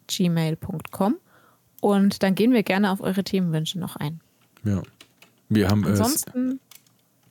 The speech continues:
Speaker 1: liked uns gerne noch bei Instagram, wollte ich sagen.
Speaker 2: Das wär auch cool, ja. Ich seh
Speaker 1: Ja.
Speaker 2: grad, wir haben echt heute Folge neunundzwanzig, ne?
Speaker 1: Ja.
Speaker 2: Krass. Ist nächste Folge schon dreißig.
Speaker 1: Schon wieder ein Jubiläum.
Speaker 2: Hm.
Speaker 1: Das
Speaker 2: Mei, oh
Speaker 1: geht so
Speaker 2: mei.
Speaker 1: schnell.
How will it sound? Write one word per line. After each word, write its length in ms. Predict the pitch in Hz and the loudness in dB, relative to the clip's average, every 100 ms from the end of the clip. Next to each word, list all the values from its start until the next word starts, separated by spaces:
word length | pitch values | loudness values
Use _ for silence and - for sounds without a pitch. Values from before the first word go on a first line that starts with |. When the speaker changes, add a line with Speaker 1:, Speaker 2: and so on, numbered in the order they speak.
| _ | _
Speaker 1:
liked 340 | 190 202 262 - | -2 -2 -2 -2
uns 320 | 220 220 - - | -2 -2 -6 -4
gerne 240 | 196 214 | -2 0
noch 160 | 226 208 | 0 0
bei 160 | - 180 | -2 -2
Instagram, 580 | 202 - 170 160 160 | -2 -4 -4 -2 -2
wollte 160 | 165 156 | -4 -4
ich 80 | 165 | -4
sagen. 340 | 165 156 170 - - | -4 -4 -6 -10 -6
Speaker 2:
Das 200 | - - | -4 0
wär 100 | 127 | 0
auch 240 | 95 - | -2 -2
cool, 140 | 92 87 | -2 0
ja. 140 | 85 - _ _ _ _ | 0 -4 _ _ _ _
Ich 140 | - - | -10 -4
seh 120 | 95 | -2
Speaker 1:
Ja. 60 | |
Speaker 2:
grad, 200 | 82 123 | 0 0
wir 100 | 98 | 2
haben 140 | 90 85 | 0 0
echt 240 | 92 - | -4 -2
heute 280 | 104 110 110 | -2 0 -2
Folge 380 | - - 113 113 | -2 0 2 2
neunundzwanzig, 640 | 113 113 - 151 - 90 | 2 2 0 -2 0 -4
ne? 140 | 87 127 _ _ _ _ _ _ _ | -2 -4 _ _ _ _ _ _ _
Speaker 1:
Ja. 320 | - 311 180 226 _ _ - | -2 0 0 -4 _ _ -20
Speaker 2:
Krass. 300 | - 127 - - _ | -10 -8 -10 -18 _
Ist 160 | - | -6
nächste 260 | 107 - 113 | -6 -4 -6
Folge 300 | - 107 104 | -2 -2 0
schon 160 | - 104 | -4 -2
dreißig. 420 | 107 98 - - _ _ _ _ _ | -2 -2 -6 -18 _ _ _ _ _
Speaker 1:
Schon 260 | - 202 190 | -6 -2 0
wieder 220 | 220 254 | 0 0
ein 120 | 208 | -2
Jubiläum. 560 | 175 165 170 170 165 180 _ _ - | -2 -2 -4 -4 -6 -8 _ _ -2
Speaker 2:
Hm. 500 | 117 92 90 90 98 _ _ - - | 0 2 0 -2 -8 _ _ -20 -8
Speaker 1:
Das 120 | 80 | -2
Speaker 2:
Mei, 40 | |
oh 60 | 98 | 0
Speaker 1:
geht 120 | 98 | 0
so 80 | 90 | 0
Speaker 2:
mei. 60 | 82 | -2
Speaker 1:
schnell. 300 | - 170 | -4 -6